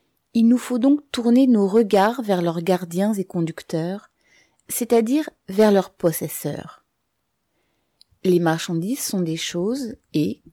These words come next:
conséquemment, n'opposent à l'homme aucune résistance.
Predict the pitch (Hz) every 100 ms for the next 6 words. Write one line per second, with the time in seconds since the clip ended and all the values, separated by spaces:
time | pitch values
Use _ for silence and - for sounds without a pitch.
0 | - - 190 190 - 160 156 185 254 _
1 | _ _ _ _ - - 220 240 254 247
2 | - 233 233 254 262 - _ - 254 -
3 | - 165 156 143 135 - - 123 - -
4 | - -